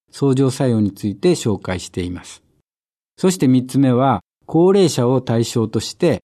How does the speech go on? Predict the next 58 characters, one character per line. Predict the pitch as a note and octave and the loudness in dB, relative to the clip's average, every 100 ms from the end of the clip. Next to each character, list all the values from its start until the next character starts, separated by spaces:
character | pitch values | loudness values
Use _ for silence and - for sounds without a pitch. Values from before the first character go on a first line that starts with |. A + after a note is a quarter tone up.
| _ _ _ - | _ _ _ 0
長 | F3+ D3 | 2 2
期 | - D#3+ | 2 2
入 | B2+ C3 C3 | 4 4 4
院 | C3 B2+ | 2 2
高 | C3+ C3+ | 0 0
齢 | C3+ A#2 | 2 0
者 | A#2 | 0
の | D#3 F#3 - | 0 0 0
L | C#3+ B2+ | -2 -2
カ | - G#2+ | -2 0
ル | |
ニ | G#2+ G#2+ G#2 | 2 2 0
チ | - G#2+ | -2 0
ン | G#2+ | 2
と | C#3+ | 0
コ | - C3 | 0 0
エ | B2+ | 2
ン | A2+ | 2
ザ | |
イ | G2+ | 0
ム | F#2 | -2
九 | - G#2 | -4 -6
点 | - G#2 G2 | -2 -2 0
の | C#3+ A2+ - _ | 0 -2 -6 _
血 | - C3+ - | -4 -4 -6
中 | - E3 D#3 | -2 0 2
レ | E3 | 2
ベ | C#3+ | 2
ル | G2 | 0
が、 | F#2 A#2+ - _ _ A#2 | 0 -2 -4 _ _ -4
自 | B2 D3+ | 0 0
立 | F#3 F#3 | 0 -4
し | F3 - | -6 0
て | F3 | 2
い | |
る | E3 | 2
高 | - E3+ | 0 2
齢 | E3+ D#3 | 4 2
者 | B2+ | 0
の | G#2 | -2
血 | - A#2 - | -2 -4 -6
中 | - C3+ | -2 0
レ | C3+ C3 | 2 0
ベ | A#2+ | 0
ル | G2 | 0
よ | F#2+ | -2
り | F2+ | -2
も | G2 B2 - _ | 0 -2 -4 _
顕 | - F#3+ | 0 0
著 | D3 A2+ | 0 2
に | A#2 C3+ | 2 2
低 | - - C3+ | -2 -2 0
い | G2+ | 0
こ | G#2 | -2
と | D#3 | 0
を | B2+ | 0
示 | - G2+ F#2 | 0 -4 -4
し、 | - F2+ | -8 -12